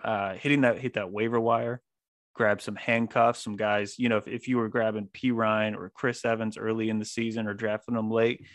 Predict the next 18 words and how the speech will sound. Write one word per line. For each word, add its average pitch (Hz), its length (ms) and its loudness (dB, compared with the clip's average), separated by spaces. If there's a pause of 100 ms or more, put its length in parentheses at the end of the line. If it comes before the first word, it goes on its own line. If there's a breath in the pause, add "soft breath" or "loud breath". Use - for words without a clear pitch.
(220 soft breath)
you 117 100 2
might 110 240 6
have 113 140 0
a, 110 160 -2 (140)
have 113 240 2
a, 107 200 0
uh, 104 180 -2
flex 143 300 -2
spot - 320 -6 (500)
this 104 220 -6
week 120 260 2
if 98 120 -14
Joe 113 160 0
Mixon 110 340 -2
sits, 104 380 -6
things 131 280 0
like 110 260 0
that. 113 320 4